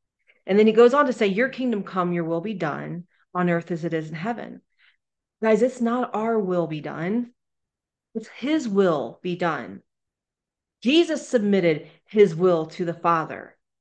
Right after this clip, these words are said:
We must submit our will, our desires to him as well. Say, "Lord, I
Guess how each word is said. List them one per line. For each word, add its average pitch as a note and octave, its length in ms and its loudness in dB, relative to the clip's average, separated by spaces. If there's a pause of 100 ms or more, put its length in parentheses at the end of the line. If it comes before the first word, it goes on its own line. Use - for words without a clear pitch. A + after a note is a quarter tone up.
(840)
We C4 320 0
must B3+ 300 -2
submit F#3+ 480 -2
our G#3+ 320 -6
will, E3+ 580 -4
our G#3+ 220 0
desires E3+ 840 -6 (440)
to G3+ 120 -2
him F3 180 -4
as D#3 160 -8
well. C#3 400 -12 (1160)
Say, G3+ 300 2 (100)
"Lord, G#3 420 0 (1800)
I A#3 520 0